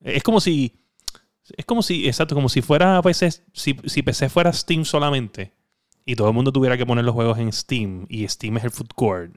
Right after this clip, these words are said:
eh, eh, fuera algo increíble.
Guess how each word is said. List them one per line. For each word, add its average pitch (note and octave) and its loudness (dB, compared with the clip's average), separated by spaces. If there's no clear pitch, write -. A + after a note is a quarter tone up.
eh, G#2+ -8
eh, G2+ -10
fuera G2 -8
algo G#2 -2
increíble. F2+ -6